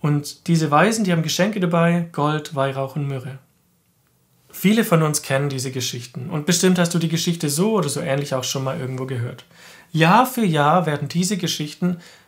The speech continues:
in den Kirchen erzählt, rund um Weihnachten. Aber warum erzählen wir eigentlich immer noch diese Geschichte von dieser Maria, die als Jungfrau schwanger wird und dann ein Kind auf die Welt bringt?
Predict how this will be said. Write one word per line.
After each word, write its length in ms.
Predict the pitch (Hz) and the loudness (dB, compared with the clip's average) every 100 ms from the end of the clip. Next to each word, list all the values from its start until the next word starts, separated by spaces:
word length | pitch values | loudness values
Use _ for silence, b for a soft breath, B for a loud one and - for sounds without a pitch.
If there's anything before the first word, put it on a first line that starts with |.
| B _ _ _ - | B _ _ _ -2
in 160 | 160 | 0
den 180 | 156 147 | 0 -2
Kirchen 380 | - 151 147 147 | -2 -4 -4 -6
erzählt, 580 | 131 - 135 120 120 - _ - | -8 -6 -4 -4 -8 -14 _ 2
rund 200 | 170 170 | 4 4
um 140 | 131 | -2
Weihnachten. 520 | 120 120 120 - 151 - _ _ _ _ _ _ _ _ _ _ _ b b b b b | -4 -4 -6 -8 -16 -18 _ _ _ _ _ _ _ _ _ _ _ b b b b b
Aber 400 | - 160 196 196 | 0 2 4 4
warum 380 | 151 175 208 277 | 4 2 2 -2
erzählen 480 | 196 - 165 190 196 | -2 -2 0 2 2
wir 160 | 190 | -2
eigentlich 340 | 160 151 151 208 | -2 -4 -4 -2
immer 160 | 175 | 0
noch 220 | 185 208 214 | 2 0 -4
diese 260 | 165 147 | -6 -6
Geschichte 640 | 147 131 156 147 185 208 B B B B B | -6 -6 -6 -6 -4 -6 B B B B B
von 280 | - - 156 | -12 -2 2
dieser 420 | 175 175 175 170 - _ _ _ _ _ _ _ _ | 2 2 2 0 -6 _ _ _ _ _ _ _ _
Maria, 680 | 151 135 147 175 185 185 185 - | -4 -2 0 2 2 -2 -4 -6
die 100 | 156 | -4
als 200 | 135 - | -4 -2
Jungfrau 380 | 160 170 151 135 | 0 -2 -4 -6
schwanger 420 | - 143 170 160 | -4 0 2 0
wird 160 | 160 | -2
und 120 | 160 147 | -4 -4
dann 140 | 143 | -6
ein 80 | 143 | -6
Kind 260 | - 208 | -4 -4
auf 120 | 156 117 | -4 -6
die 140 | 127 | -8
Welt 200 | 131 123 | -8 -10
bringt? 300 | - 139 - | -12 -12 -12